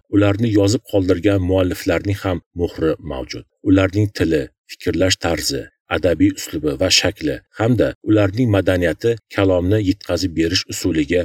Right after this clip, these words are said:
o'z ta'sirini o'tkazgan. Isoning inson qiyofasiga kirishi, muqaddas ruh faoliyati orqali bokira qiz Maryamda homila hosil qilishi bilan bo'lgan edi. Shu tarzda Xudo insoniyatning gunoh bilan tabiiy aloqasini buzib, Isoda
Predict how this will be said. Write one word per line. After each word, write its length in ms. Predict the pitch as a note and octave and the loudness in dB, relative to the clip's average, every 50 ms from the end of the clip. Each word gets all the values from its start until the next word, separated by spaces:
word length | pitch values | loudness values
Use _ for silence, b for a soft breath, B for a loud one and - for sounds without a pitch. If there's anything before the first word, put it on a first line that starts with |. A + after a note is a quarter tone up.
| - - | -4 -4
o'z 200 | F2+ F#2 G#2 G#2 - | -2 0 0 -2 -2
ta'sirini 520 | - E2 D2 - - D2 C#2+ C2+ C#2 D2 | -6 -6 -4 -4 -4 -6 -6 -6 -8 -8
o'tkazgan. 640 | - - - - - - C#2 - - - B2 A#2+ - _ _ _ _ | -10 -10 -12 -12 -10 -10 -8 -8 -8 -8 -10 -14 -14 _ _ _ _
Isoning 520 | - - - - A2+ A2 G#2+ A#2 B2+ C3 A#2+ - - | -6 -2 0 2 4 4 4 4 2 2 0 -4 -4
inson 360 | A#2 A2 G#2 - - A#2 B2 | -2 -2 -2 0 0 0 0
qiyofasiga 640 | A#2 - A2 G#2+ G2+ F#2 - F#2+ - - F#2+ G2+ G2+ | -2 0 0 0 2 2 0 -2 -2 0 2 0 0
kirishi, 420 | - - - - - - - - G#2+ - _ _ | 0 -2 -4 -2 -2 -2 -2 -4 -8 -14 _ _
muqaddas 600 | - F#2+ G2 - - F#2+ F2+ D#2+ D#2 G2+ G#2 G#2+ - - | -4 -4 -4 -2 0 -2 -2 0 2 2 2 2 0 0
ruh 220 | - F2+ - - _ _ _ | -2 -2 -2 -2 _ _ _
faoliyati 540 | - - - G2 F#2+ G2+ G2 F#2 F2 - B2 - | -8 -2 0 2 4 4 4 2 2 0 -2 -2
orqali 420 | - - A#2 - - E2 D#2 - - _ | -2 -4 -2 -2 -2 -2 -2 -2 -4 _
bokira 440 | - F#2+ G2 G2+ F#2+ - - F#2+ A2+ | -2 0 0 0 0 0 0 0 0
qiz 240 | A2 - A2+ G#2+ F#2+ - - | 0 2 0 0 0 -2 -6
Maryamda 600 | - F2+ F2+ F#2+ F#2+ F#2 F#2 F2+ F2 F2 G#2 G#2+ G#2+ G2+ - _ | -4 -2 0 2 2 2 2 2 0 0 0 0 0 0 -6 _
homila 400 | - - G#2+ G2+ G2 F#2+ G2+ G#2 | -4 0 0 2 2 2 2 0
hosil 360 | G#2 - F#2+ - - - G2 | 0 -2 -4 -2 0 -2 -2
qilishi 360 | F#2+ - - E2 - - - G#2 | -2 -2 -4 -2 0 0 0 2
bilan 260 | G2 F2 E2+ F2+ F2+ D#2+ | 2 2 2 0 -2 -4
bo'lgan 400 | - D#2 D#2 D2+ C#2+ C#2+ C2+ C2+ | -4 -4 -4 -4 -4 -4 -6 -6
edi. 240 | - - - - - - _ _ _ _ | -8 -10 -12 -14 -18 -20 _ _ _ _
Shu 220 | - - - - B2 | -8 -4 -2 -2 -2
tarzda 440 | - - G2 E2+ - - - B1+ B1 - _ _ _ | 0 0 -2 -2 -2 -4 -6 -8 -10 -10 _ _ _
Xudo 280 | _ - - D#2+ G#2+ A#2 A2 | _ -6 -2 0 2 2 2
insoniyatning 840 | - G#2+ F#2+ - - G2+ G2 F#2+ F#2+ F2+ E2+ - - F#2+ G#2 G#2+ G#2 - | 0 -2 -2 0 0 0 2 2 2 2 0 0 -2 -2 -2 -2 -2 -4
gunoh 340 | - - F#2 F#2+ G#2+ A2 G#2 - | -4 -2 0 0 0 0 -2 -4
bilan 240 | - F2 D#2+ D2+ - - _ | -4 -4 -4 -4 -6 -10 _
tabiiy 380 | - - F2 D#2+ D#2+ F2 G2 - | -6 -6 -4 -2 2 2 2 2
aloqasini 580 | - F#2 F2 E2 - - D#2+ - - F2+ G2+ F#2+ | 0 -2 -2 -2 -2 -6 -8 -8 -4 -2 -2 -2
buzib, 320 | E2 D2 - - G#2+ A#2+ - _ _ | -2 -4 -2 -2 -2 -2 -2 _ _
Isoda 460 | - G2 - - G2+ F#2 E2+ F#2+ G2 | -12 -6 0 2 2 2 4 2 2